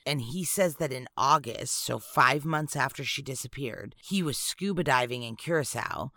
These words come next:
And after the dive, he was, like, rinsing off his gear on the beach. And a woman was walking towards him with two men. And when she heard him speaking English to his other scuba diving friends,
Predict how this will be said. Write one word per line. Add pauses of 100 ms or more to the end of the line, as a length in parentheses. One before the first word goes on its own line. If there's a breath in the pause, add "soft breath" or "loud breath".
And
after
the
dive,
he
was,
like,
rinsing
off
his
gear
on
the
beach. (160)
And
a
woman (220)
was
walking
towards
him
with
two
men. (240 soft breath)
And
when
she
heard
him
speaking
English
to
his
other
scuba
diving
friends,